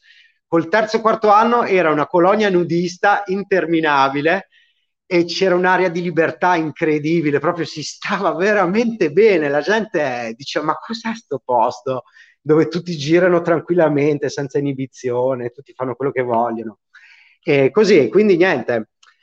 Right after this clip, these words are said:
alla fine, mm, il problema principale è che le cose comunque fanno il loro ciclo e o entravamo in un ciclo capitalistico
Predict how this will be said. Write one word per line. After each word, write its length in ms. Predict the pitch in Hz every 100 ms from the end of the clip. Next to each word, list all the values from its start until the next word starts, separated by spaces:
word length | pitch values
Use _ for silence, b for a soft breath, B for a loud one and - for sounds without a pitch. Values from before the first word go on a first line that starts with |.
| _
alla 200 | - 160
fine, 1040 | 165 170 175 185 175 156 139 131 123 120
mm, 260 | 117 110 107 113
il 160 | 180 143
problema 460 | 156 156 170 170
principale 1120 | 170 170 156 - 170 151 127 123 139 170 - _ _ _ _ _ _ _
è 280 | - 147 147
che 540 | - 160 147 131 - -
le 200 | 139 139
cose 400 | - 156 143 143
comunque 400 | 127 135 147 139
fanno 260 | - 139 135
il 80 |
loro 240 | 135 147 151
ciclo 720 | 151 135 117 117 107 107 _ _ _ _ _ _
e 360 | 151 131 117 -
o 260 | 190 214
entravamo 540 | - 175 165 156 151 151
in 80 | 147
un 140 | 139
ciclo 800 | 139 151 139 - 127 110 - _
capitalistico 1400 | _ 151 - - 147 147 151 - 156 - 170 175 170 _